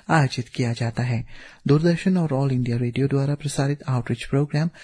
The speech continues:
पब्लिक सर्विसेज कम्युनिकेशन विकास के संदेश को फैलाने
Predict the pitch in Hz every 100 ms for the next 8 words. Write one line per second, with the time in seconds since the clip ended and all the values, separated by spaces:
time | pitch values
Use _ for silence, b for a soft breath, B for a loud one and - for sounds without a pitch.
0 | B - 165 180 196 - 156 151 170 -
1 | - 131 123 117 - 139 - 185 160 -
2 | 127 131 - - 123 123 151 - 170 160
3 | 151 156